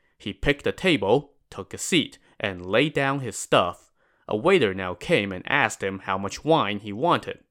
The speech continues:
Lin Chong ordered two horns of wine to begin with. The waiter soon brought out the wine. Lin Chong then asked him what kind of food they had.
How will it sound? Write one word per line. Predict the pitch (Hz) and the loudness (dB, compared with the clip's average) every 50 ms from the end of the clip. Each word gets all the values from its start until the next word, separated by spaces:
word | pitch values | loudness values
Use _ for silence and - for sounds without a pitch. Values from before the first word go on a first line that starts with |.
| _ _ _ _ _ _ _ _ _ _ _ - | _ _ _ _ _ _ _ _ _ _ _ 0
Lin | - 143 165 | 4 4 4
Chong | 165 - 208 202 | 6 4 2 4
ordered | 196 202 196 156 117 98 - | 4 4 4 4 4 2 0
two | - - 240 240 220 | -2 0 0 0 0
horns | - - 214 185 127 104 101 - | 4 6 8 8 8 6 4 -2
of | - 98 104 | -6 -4 0
wine | 135 143 113 98 98 101 107 | 0 0 0 0 -2 -4 -6
to | - 107 | -8 -8
begin | - 113 101 - 165 170 131 104 | -8 -8 -4 0 2 2 2 2
with. | 95 95 107 135 151 - - _ _ _ _ _ _ _ - | 0 4 4 4 4 2 -4 _ _ _ _ _ _ _ -8
The | 101 101 | -8 -2
waiter | 98 139 170 165 117 101 98 104 101 | 2 4 4 4 4 2 2 2 0
soon | - - - 147 123 113 107 | -2 -2 -2 -2 -2 -2 -2
brought | - - 117 104 92 107 | 0 2 2 2 4 4
out | 113 107 104 | 4 2 2
the | - 95 | 2 -2
wine. | 95 127 151 135 101 95 110 135 147 - _ _ _ _ _ | 2 4 4 4 4 2 -2 -4 -4 -6 _ _ _ _ _
Lin | - 110 107 101 | -6 -6 -4 -4
Chong | - 127 120 | -4 -4 -2
then | 110 107 95 95 - | -2 -4 -4 -4 0
asked | - 131 123 110 104 - - | 2 2 2 2 0 -2 -6
him | 104 101 107 120 - - | -4 -4 -4 -6 -8 -8
what | - 95 98 - | -10 -10 -10 -8
kind | - - 113 101 | -4 -4 -4 -4
of | 95 | -4
food | - - - 185 196 165 120 - - - | -8 -6 -2 0 2 2 0 -2 -4 -8
they | - 92 | -8 -6
had. | - - 143 156 123 95 92 92 | -2 2 2 2 2 0 -6 -16